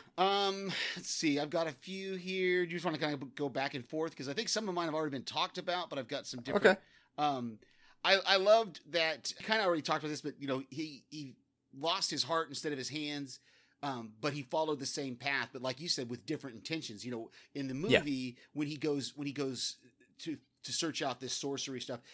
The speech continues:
Speaker 1: he's wanting to fix his hands. And in this, in this show, he wants to bring back Christine, basically. He's trying to learn sorcery. So I thought that was really, really cool.
Speaker 2: Yeah, yeah. I, I highly agree with it. It's,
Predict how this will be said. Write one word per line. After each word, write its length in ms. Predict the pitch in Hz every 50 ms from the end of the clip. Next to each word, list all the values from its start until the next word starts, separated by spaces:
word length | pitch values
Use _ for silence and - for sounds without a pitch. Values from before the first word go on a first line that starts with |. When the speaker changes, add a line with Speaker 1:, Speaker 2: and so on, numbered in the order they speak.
| -
Speaker 1:
he's 180 | - - 160 131
wanting 220 | 139 151 139 131
to 40 | 127
fix 260 | 127 - 147 123 -
his 140 | - 117 -
hands. 480 | - 160 185 156 104 82 80 82 - - _ - - _ -
And 280 | 147 143 127 120 117 117
in 240 | 120 131 127 120
this, 360 | 120 175 196 151 - - - -
in 120 | - 131 123
this 120 | 135 139 -
show, 520 | - - - 208 185 151 127 117 113 110 - - -
he 100 | - 160
wants 220 | 143 139 127 117 -
to 60 | 123
bring 160 | 104 120 110
back 200 | 95 98 90 -
Christine, 380 | - - - - 156 147 110 92
basically. 400 | - 87 80 - - 73 78 82
He's 140 | 87 98 -
trying 200 | - 117 110 98
to 80 | 98 120
learn 200 | 120 110 107 95
sorcery. 400 | - - 107 98 - - 95 87 - - - - -
So 120 | - - 147
I 60 | 151
thought 120 | 151 165 127
that 100 | 160 143
was 100 | 131 117
really, 120 | 120 104 104
really 160 | 107 95 90
cool. 260 | - - 98 - - _ _ _ _ _ _ _ _ _ _ _ _ - -
Speaker 2:
Yeah, 300 | - 156 135 90 82 80 - - _ -
yeah. 200 | 117 95 80 78 - - _ _
I, 420 | - 85 92 95 92 92 90 87 80 80
I 180 | 80 87 87
highly 360 | 85 - 101 101 92 82 76
agree 260 | 73 76 73 78 82 85
with 160 | 71 73 -
it. 160 | - 60 60
It's, 400 | 64 67 69 76 - - - -